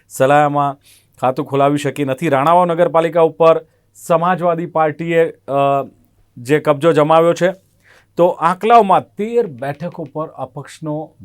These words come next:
વિજય જોવા મળ્યો છે અને ગુજરાતમાં પહેલીવાર સમાજવાદી પાર્ટી પોતાની નગરપાલિકા બનાવશે. બીજું કે શક્તિસિંહ ગોહિલને જ્યારે પૂછવામાં આવ્યું હારને લઈને, તો એમણે કહ્યું કે સ્થાનિક મજબૂત નેતાઓ ન રહેતા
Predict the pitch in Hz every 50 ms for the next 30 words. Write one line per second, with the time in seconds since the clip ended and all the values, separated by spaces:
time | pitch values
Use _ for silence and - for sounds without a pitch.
0 | 87 95 131 131 127 160 135 107 110 110 104 101 98 95 92 92 92 90 90 -
1 | 120 147 - _ _ _ _ _ _ _ _ _ _ 117 120 127 135 135 135 139
2 | - _ _ _ _ _ _ _ _ _ _ _ _ _ _ - 110 123 131 180
3 | 196 196 196 190 147 156 143 165 185 180 170 156 - 147 151 160 156 151 151 165
4 | 147 - 131 131 131 147 143 127 123 135 135 139 143 131 113 110 110 135 127 113
5 | 123 123 127 123 120 104 107 113 127 160 165 135 - 135 151 - - - - _
6 | _ _ _ _ _ _ _ _ _ _ - 143 180 196 254 - 240 - - 165
7 | 151 _ - 214 214 185 - 196 202 165 131 143 147 143 160 170 165 147 151 147
8 | 151 147 - 120 107 - - 170 165 160 147 131 127 131 139 127 107 113 113 117
9 | 123 135 131 131 135 135 156 170 170 180 202 190 226 233 208 190 - - 160 160
10 | 175 202 180 160 156 160 165 175 190 196 190 160 170 165 165 160 180 175 175 180
11 | 180 185 180 170 _ _ _ _ _ _ _ _ _ _ _ 123 117 127 143 165
12 | 180 202 196 175 170 160 156 156 - 156 151 151 156 -